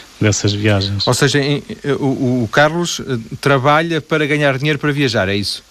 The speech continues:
Speaker 1: Exatamente, durante <laughs> vários anos foi assim: chapa ganha, chapa gasta, sempre com, com essa meta em mente, que era fazer, eh, os vários países. Neste momento, quando cheguei aos trinta, a ideia até era fazer o,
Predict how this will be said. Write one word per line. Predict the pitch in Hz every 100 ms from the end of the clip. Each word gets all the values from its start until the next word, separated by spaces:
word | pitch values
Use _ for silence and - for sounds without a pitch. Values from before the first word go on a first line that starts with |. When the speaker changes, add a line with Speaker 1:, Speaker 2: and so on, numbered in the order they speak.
| - -
Speaker 1:
Exatamente, | 120 107 117 113 127 123 113
durante | 117 127 127 147 -
<laughs> | 143
vários | 123 131 127 123 120
anos | 147 147
foi | - - 143
assim: | 139 - 123
chapa | 110 127 120 127
ganha, | 127 123
chapa | 120 - 120 127
gasta, | 120 135 143 - 139
sempre | - 127 120 -
com, | - 123 117 - - - - -
com | - 123
essa | 117 135
meta | 127 123 117 123
em |
mente, | 120 131 127
que | 123
era | 110
fazer, | - 113 104 110 110
eh, | 101 101 - - -
os | 110
vários | 104 113 113 -
países. | - 117 107 104 - 185
Neste | 143 135 - -
momento, | 147 139
quando | - 127
cheguei | - - 131
aos | 127 -
trinta, | - 139 131 120 117
a | 127
ideia | 127 120 131 120
até | -
era | 120 117
fazer | - 113 117 113
o, | 107 101